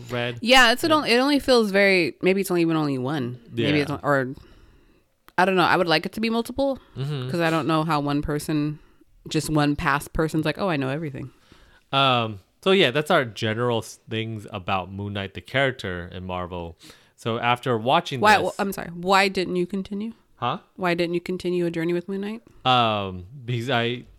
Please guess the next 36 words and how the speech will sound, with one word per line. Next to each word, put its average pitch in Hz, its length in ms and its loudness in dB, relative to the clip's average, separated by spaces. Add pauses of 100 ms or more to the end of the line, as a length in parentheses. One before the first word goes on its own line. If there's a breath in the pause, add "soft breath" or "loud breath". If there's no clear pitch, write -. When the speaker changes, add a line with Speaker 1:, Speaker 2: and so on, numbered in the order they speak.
(100)
Speaker 1:
I 143 100 0
just 143 160 -4
read 135 200 2
it, 120 140 -2
like, 104 380 -6
on 107 340 -4
a, 98 280 -6 (100)
it 120 80 -6
was 120 180 -2
free 117 380 -4
issue 101 320 -6
or 90 100 -8
something, 90 420 -10
like, 90 200 -10
online 87 600 -8
on 92 100 -10
the 90 80 -10
Comixology 95 960 -10
app. 104 220 -6
Speaker 2:
Oh. 156 160 2 (420 loud breath)
Speaker 1:
So - 140 -4
I 107 80 0
just 101 140 -6
read, 101 320 -6
like, 92 160 -10
"Okay, 92 320 -8
let 98 120 -10
me 107 60 -6
just 98 200 -12
try 90 320 -6
one 87 260 -10
issue." 90 400 -10 (420 soft breath)
Uh, 92 380 -6
this 147 160 -2
is, 127 40 -12
like, 104 220 -2